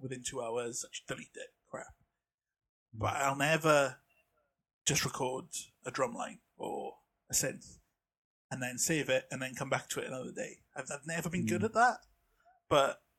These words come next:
Speaker 1: I think those little endorphin rushes you get from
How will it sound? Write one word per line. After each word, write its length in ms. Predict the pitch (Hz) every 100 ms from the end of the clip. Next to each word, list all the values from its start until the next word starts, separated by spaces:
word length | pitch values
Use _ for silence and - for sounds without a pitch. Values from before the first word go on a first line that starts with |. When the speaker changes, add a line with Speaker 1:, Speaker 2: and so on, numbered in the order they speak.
| _ _ _ _ _ -
Speaker 1:
I 40 |
think 480 | - 143 - - - -
those 220 | 135 135
little 480 | 135 143 143 131 - _ _ _ _ _ _ _ _ _ _ _ _ _ _ _ _
endorphin 680 | 143 131 147 131 - 135 127
rushes 480 | 120 127 135 - 131
you 60 |
get 260 | 131 123 -
from 380 | 131 120 -